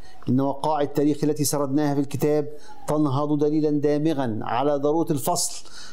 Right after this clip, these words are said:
وعلى خطورة الوصل وعلى سذاجة المتنادين بعودة الخلافة. إذا تجاوزنا وقائع التاريخ وانتقلنا إلى ممارسات نظم قائمة ترفع شعار الإسلام وتتبنى مفهوم الحكم به، فإننا نرى، نرى أنها جميعًا حجة في صالح الفصل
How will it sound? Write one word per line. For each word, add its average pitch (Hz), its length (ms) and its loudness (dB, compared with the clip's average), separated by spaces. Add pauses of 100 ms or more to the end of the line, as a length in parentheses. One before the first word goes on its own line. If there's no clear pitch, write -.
(120)
وعلى 147 280 2
خطورة 170 420 0
الوصل 165 500 0 (340)
وعلى 147 340 2
سذاجة 170 500 0
المتنادين 147 1080 2
بعودة 135 360 0
الخلافة. 120 460 0 (500)
إذا 147 200 2
تجاوزنا 165 480 2
وقائع 170 300 0
التاريخ 190 680 0 (380)
وانتقلنا 175 580 0
إلى 175 220 2
ممارسات 170 560 0
نظم 180 220 2
قائمة 190 520 0 (240)
ترفع - 320 0
شعار 170 280 2
الإسلام 190 640 0 (420)
وتتبنى 139 500 2
مفهوم 185 320 0
الحكم 180 320 0
به، 220 160 2 (300)
فإننا 151 260 4
نرى، 156 420 0
نرى 156 300 0
أنها 151 260 4
جميعًا 147 380 2
حجة 151 460 0
في 139 140 2
صالح 156 260 -2
الفصل 165 460 -2